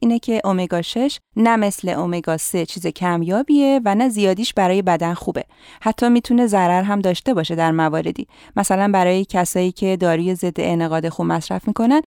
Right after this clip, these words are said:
امگا شش مضره. چربی‌های مصنوعی ترانس صنعتی یا همون چربی‌های هیدروژنه برای سلامتی خطرناکن. این چربی‌ها چطوری به وجود میان؟ زمانی که روغن‌های گیاهی از نظر شیمیایی تغییر می‌کنن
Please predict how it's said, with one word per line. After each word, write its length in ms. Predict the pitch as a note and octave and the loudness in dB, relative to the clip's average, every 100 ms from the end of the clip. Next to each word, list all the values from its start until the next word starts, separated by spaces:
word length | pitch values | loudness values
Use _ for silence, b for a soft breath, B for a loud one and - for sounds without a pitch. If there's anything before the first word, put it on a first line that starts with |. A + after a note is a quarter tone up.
| _ | _
امگا 340 | F#3+ F#3 E3+ E3+ | 2 2 2 -2
شش 440 | - G3 G3 - | 0 0 0 -2
مضره. 560 | F3 E3 D#3 D#3 - - _ _ _ _ _ _ - | -2 0 0 -2 -4 -16 _ _ _ _ _ _ 0
چربی‌های 500 | A#3 A#3+ A#3+ D4 D#4+ | 2 4 2 4 4
مصنوعی 540 | A#3 G3+ - G3+ B3+ | 4 2 0 0 0
ترانس 380 | B3 G3+ G#3 B3 | 2 0 0 -2
صنعتی 580 | - G3+ - F3+ - G#3+ | -4 -4 -2 -4 -2 -2
یا 220 | G#3+ G3 | 0 0
همون 280 | G3+ A#3+ C4 | 2 4 4
چربی‌های 640 | A3 F#3 F3 F3 F#3+ A#3 | 2 0 0 0 0 0
هیدروژنه 720 | A#3+ G3 E3+ E3+ E3+ F3 F#3+ | 0 -2 0 0 0 0 0
برای 320 | F3+ E3+ F#3 | 2 2 0
سلامتی 600 | - F#3 E3+ D#3+ D#3+ F#3+ | 0 0 2 2 0 -2
خطرناکن. 720 | - E3+ E3 D#3+ D#3+ D#3+ D#3 - _ _ _ | -2 -2 0 0 0 -2 -6 -12 _ _ _
این 100 | D4+ | 0
چربی‌ها 460 | F4 D#4+ D4+ D4 D#4 | 4 4 4 0 0
چطوری 400 | A3 G#3 G3 G#3+ | 0 0 0 0
به 120 | D#3+ | 0
وجود 320 | D#3 D#3 D3+ | -2 -6 -6
میان؟ 200 | E3 F3+ - _ _ _ _ - | -8 -8 -14 _ _ _ _ 0
زمانی 400 | B3+ B3+ C#4 D#4+ | 4 6 6 4
که 120 | E4+ | 4
روغن‌های 540 | B3+ G3+ G3 G3+ A#3+ A#3+ | 2 4 2 4 2 2
گیاهی 500 | G3+ F#3 F3+ G3 G#3+ | 2 2 2 0 0
از 240 | G3 F3+ | 0 0
نظر 340 | F3 E3+ F#3 | -2 -2 -2
شیمیایی 580 | A3 - F#3 E3+ E3 F3+ | -4 -2 0 2 0 -2
تغییر 440 | - F3 D#3 F#3+ C#4 | -4 -4 -4 2 2
می‌کنن 460 | C#4 C4 B3+ C4+ | 4 4 4 2